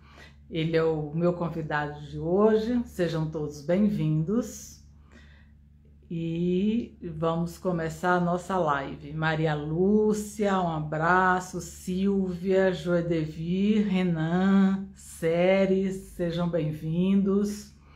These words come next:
Meu convidado deve tá chegando. Vanja,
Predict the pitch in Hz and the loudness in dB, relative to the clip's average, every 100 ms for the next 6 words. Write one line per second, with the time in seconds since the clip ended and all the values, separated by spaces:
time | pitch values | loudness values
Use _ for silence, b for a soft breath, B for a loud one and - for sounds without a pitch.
0 | b b b b b - - 175 175 180 | b b b b b -20 -14 -12 -6 -4
1 | 170 175 170 165 160 160 165 156 156 - | -2 0 2 2 2 -2 -2 -4 -6 -12
2 | - - 190 214 226 - 196 170 147 151 | -18 2 6 6 4 -4 -4 -4 -2 -2
3 | 156 180 196 202 202 208 214 208 - - | 0 2 2 2 2 2 0 -2 -10 -16
4 | 147 160 165 185 208 208 208 208 214 226 | -8 -2 0 4 6 4 4 0 0 2
5 | 233 | 0